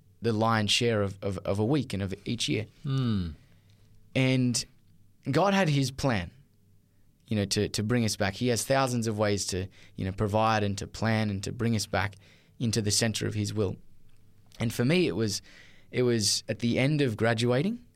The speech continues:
Speaker 1: uh, from primary teaching. So for a few years, we were doing the, the outreach on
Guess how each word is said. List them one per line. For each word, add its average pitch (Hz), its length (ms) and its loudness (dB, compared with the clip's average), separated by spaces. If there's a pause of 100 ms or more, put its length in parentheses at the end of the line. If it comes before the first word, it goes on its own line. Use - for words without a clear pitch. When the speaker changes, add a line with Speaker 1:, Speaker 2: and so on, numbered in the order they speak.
Speaker 1:
uh, 101 160 -2
from 107 240 -2
primary 117 320 0
teaching. 143 440 -4 (260)
So 113 220 0
for 101 240 2
a - 100 -2
few 127 160 0
years, 131 280 2
we 113 100 0
were 107 100 0
doing 107 220 2
the, 98 280 0
the 110 180 0
outreach 123 400 0
on 104 200 -2